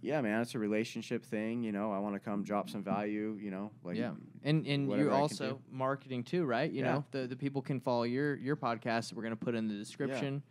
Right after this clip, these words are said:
Speaker 2: and the info you need. So let's, you know, we can help each other grow. Now, w-, w-, we've been going for about thirty, right? So I wanna kinda wrap up and talk about coaching, right? 'Cause most people that I talk to who are at the level you are, like, they just didn't just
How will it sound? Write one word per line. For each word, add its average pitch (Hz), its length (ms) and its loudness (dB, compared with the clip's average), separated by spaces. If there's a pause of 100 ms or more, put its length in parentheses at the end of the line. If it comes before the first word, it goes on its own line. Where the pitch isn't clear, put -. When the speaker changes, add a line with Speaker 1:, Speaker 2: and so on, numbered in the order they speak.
(200)
Speaker 2:
and 120 140 -2
the 110 60 2
info 120 220 0
you 117 180 0
need. 131 220 0
So 104 280 2
let's, 113 320 -4
you 120 140 2
know, 120 80 4
we 120 80 0
can 123 80 -4
help 120 160 -6
each 123 160 -8
other 110 160 -2
grow. 120 400 2 (840)
Now, 147 340 2 (260)
w-, 131 340 -8 (260)
w-, 123 80 -12 (200)
we've 139 120 -10
been 160 140 -2
going 170 200 2
for 160 60 2
about 139 280 4
thirty, 127 200 6
right? 107 280 2 (1300)
So - 320 0
I 143 60 2
wanna 170 240 4
kinda 180 200 2
wrap 143 300 2
up 151 180 2
and 123 120 -2
talk 135 200 2
about 123 200 0
coaching, 117 500 -4
right? 110 320 -4
'Cause 123 300 -6 (640)
most 160 520 2
people 165 360 2
that 135 100 4
I 120 120 4
talk 123 380 2
to 113 180 -4
who 117 80 -6
are 113 120 0
at 107 120 -6
the 110 80 -10
level 110 260 -4
you 107 160 -2
are, 160 280 0
like, 113 280 -4
they 110 160 -4
just 151 260 -6
didn't 123 240 2
just 107 340 -4